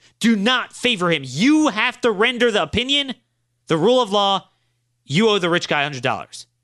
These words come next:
Now, when you get out of court, what does God want from you? He wants you to give charity.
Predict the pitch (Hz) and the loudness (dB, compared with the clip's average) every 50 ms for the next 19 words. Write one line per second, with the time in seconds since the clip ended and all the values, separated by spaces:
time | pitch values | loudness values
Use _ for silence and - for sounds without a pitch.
0 | _ _ _ _ _ _ _ _ _ _ _ _ - 180 180 160 160 160 156 139 | _ _ _ _ _ _ _ _ _ _ _ _ -6 -4 -4 -2 -4 -6 -6 -4
1 | 156 214 240 277 311 285 247 - - 175 175 170 165 - - - 147 190 196 190 | -2 0 0 0 0 -2 -4 -2 0 2 2 2 0 -2 -4 -4 -2 0 0 0
2 | 151 123 185 170 165 160 151 147 165 165 147 - - 147 139 127 120 135 175 214 | -2 -2 -2 -2 -2 -2 -2 -2 -2 -2 -4 -6 -6 -6 -6 -6 -4 -2 0 0
3 | 254 285 302 302 277 - _ _ _ _ _ _ _ _ _ _ _ _ _ _ | 0 0 0 -2 -4 -6 _ _ _ _ _ _ _ _ _ _ _ _ _ _
4 | _ _ _ _ _ _ _ _ _ _ _ _ _ _ _ _ _ _ _ _ | _ _ _ _ _ _ _ _ _ _ _ _ _ _ _ _ _ _ _ _
5 | - - 185 175 175 170 151 - 147 143 127 110 120 117 - - 123 110 98 90 | -6 -4 -2 0 0 -2 -2 -2 -4 -4 -4 -2 -4 -4 -4 -4 -6 -6 -6 -8
6 | 85 - _ | -14 -20 _